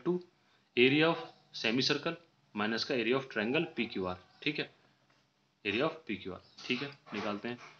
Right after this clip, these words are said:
सेमी सर्कल का फॉर्मूला क्या होता है भाई? Area of semicircle, मतलब semi का मतलब आधा, जो area है circle का, उसका आधा कर दो।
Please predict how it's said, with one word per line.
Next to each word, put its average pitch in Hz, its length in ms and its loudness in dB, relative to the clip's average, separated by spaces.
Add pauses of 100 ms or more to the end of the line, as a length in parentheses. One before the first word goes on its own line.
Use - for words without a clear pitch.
(260)
सेमी 135 260 4
सर्कल 143 260 2
का 147 80 2
फॉर्मूला 143 300 2
क्या 139 160 0
होता 135 160 -2
है 127 60 -2
भाई? 156 120 -6 (500)
Area 127 200 8
of - 80 2
semicircle, 135 380 0 (220)
मतलब 165 200 2
semi 135 540 4
का 156 100 2
मतलब 170 300 0
आधा, 104 260 8 (580)
जो 170 320 2
area 131 360 6
है 127 340 -2
circle 117 360 0
का, 147 140 -2
उसका - 340 -2
आधा 101 160 0
कर 92 120 -4
दो। 98 160 -12